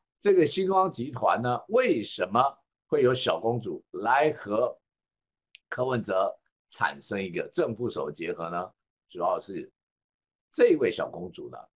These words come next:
刚刚成为民众党的不分区立委，她是补上去，递补上去的。因为高虹安啊去当市长了，所以她给补上去了。这位吴欣盈呢，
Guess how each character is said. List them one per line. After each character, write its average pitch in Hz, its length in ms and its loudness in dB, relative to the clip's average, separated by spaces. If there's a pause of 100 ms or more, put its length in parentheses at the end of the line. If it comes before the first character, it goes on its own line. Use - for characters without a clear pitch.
刚 185 260 4
刚 170 340 2 (360)
成 82 800 -2
为 82 340 -6
民 110 420 -4
众 107 200 -4
党 76 340 -8
的 90 240 0 (160)
不 87 180 -8
分 95 200 -4
区 90 140 -10
立 90 100 -10
委， - 240 -8
她 127 140 -6
是 123 260 -4 (100)
补 - 320 -10
上 120 240 -2
去， - 240 -10
递 131 140 -8
补 71 100 -12
上 95 220 -4
去 98 160 -6
的。 - 140 -8 (280)
因 131 140 -2
为 113 220 0
高 175 260 6
虹 95 240 -2
安 117 160 -2
啊 82 120 -2
去 117 140 -8
当 120 180 0
市 131 200 -6
长 76 180 -4
了， 73 160 -18
所 - 160 -6
以 - 60 -4
她 104 100 2
给 104 240 -4 (140)
补 - 300 -8
上 104 260 -2
去 - 160 -10
了。 - 180 -10 (360)
这 190 120 6
位 190 80 10
吴 165 280 6
欣 190 320 2
盈 113 200 0
呢， 117 160 2